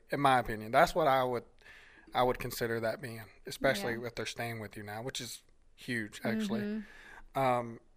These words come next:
Speaker 1: so as far as your recovery, are you still doing, like, are you going to a program now? Or are you just doing the church
Speaker 2: Yes.
Speaker 1: thing?
Speaker 2: Yeah, I'm, um, I do,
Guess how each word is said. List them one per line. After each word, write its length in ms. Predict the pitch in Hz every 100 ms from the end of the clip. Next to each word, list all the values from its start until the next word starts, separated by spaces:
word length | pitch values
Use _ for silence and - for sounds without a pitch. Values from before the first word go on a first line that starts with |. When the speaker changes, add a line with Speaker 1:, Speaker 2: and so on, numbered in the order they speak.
| -
Speaker 1:
so 180 | - 160
as 100 | 147
far 160 | 165
as 80 | 165
your 80 | 151
recovery, 340 | 131 165 160 131
are 60 |
you 120 | 131
still 240 | 135 - 131
doing, 320 | 131 139 135
like, 160 | 131 131
are 60 |
you 180 | 135 156
going 360 | 151 160 143 139
to 120 | 135
a 40 |
program 480 | 107 196 208 220 214
now? 240 | 214 220 220
Or 80 |
are 60 | 139
you 100 | 131
just 220 | 139 -
doing 180 | 147 135
the 60 | 123
church 320 | 214 131 120
Speaker 2:
Yes. 60 |
Speaker 1:
thing? 220 | 120 120 120 - -
Speaker 2:
Yeah, 340 | 208 190 175 -
I'm, 340 | 202 202 202
um, 720 | - 202 190 185 185 - 208 - - - - _ _ _ - - - _ _ - _ _ - - - -
I 100 | -
do, 480 | 254 269 269 269 262